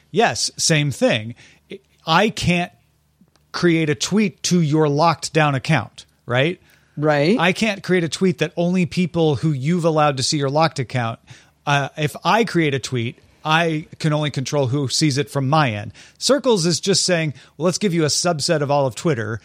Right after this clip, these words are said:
Speaker 1: that's between locking your account, and, so you don't have to lock your account, uh, and the full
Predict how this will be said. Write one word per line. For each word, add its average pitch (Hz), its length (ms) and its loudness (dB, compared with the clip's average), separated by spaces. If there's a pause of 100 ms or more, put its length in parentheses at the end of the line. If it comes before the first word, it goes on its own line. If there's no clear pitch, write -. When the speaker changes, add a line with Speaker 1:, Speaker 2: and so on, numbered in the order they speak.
(300)
Speaker 1:
that's 151 200 0
between 165 800 0
locking 180 400 2
your 131 160 0
account, 113 460 -4 (420)
and, 156 360 -2
so - 120 2
you 160 140 2
don't 196 160 0
have 226 340 0
to 156 100 2
lock 117 280 2
your 120 120 -2
account, 113 460 -6 (480)
uh, 135 300 0 (100)
and 175 360 4
the 160 260 -2
full 170 560 -2